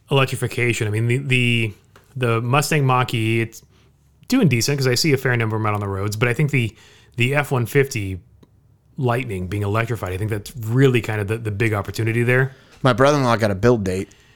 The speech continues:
Speaker 1: June, right?
Speaker 2: It was Ju-, it was, I'm, we're both pretty convinced it was the thirteenth. He checked it yesterday. It's the twentieth
Speaker 1: Okay,
Speaker 2: of June,
Speaker 1: well,
Speaker 2: but
Speaker 1: whatever.
Speaker 2: still.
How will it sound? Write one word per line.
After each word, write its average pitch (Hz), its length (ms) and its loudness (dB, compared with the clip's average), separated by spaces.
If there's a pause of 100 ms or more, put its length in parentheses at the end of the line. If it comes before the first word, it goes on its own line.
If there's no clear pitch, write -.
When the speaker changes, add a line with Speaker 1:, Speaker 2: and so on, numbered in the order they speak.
(440)
Speaker 1:
June, 170 320 2
right? 117 280 -2
Speaker 2:
It - 40 -2
was 143 160 6
Ju-, - 200 -6
it 139 140 2
was, 175 360 2 (140)
I'm, 101 180 -4 (240)
we're 120 120 2
both 151 320 2
pretty 139 180 2
convinced 113 400 0
it 110 60 2
was 104 160 2
the 101 100 0
thirteenth. 110 600 -2
He 113 120 -4
checked 117 280 0
it 98 100 -2
yesterday. 104 440 -2
It's 95 140 -6
the 107 80 -6
twentieth 90 640 -6
Speaker 1:
Okay, - 160 2
Speaker 2:
of 285 80 0
June, 202 160 -2
Speaker 1:
well, 220 80 2
Speaker 2:
but 285 100 2
Speaker 1:
whatever. 147 160 2
Speaker 2:
still. 123 280 2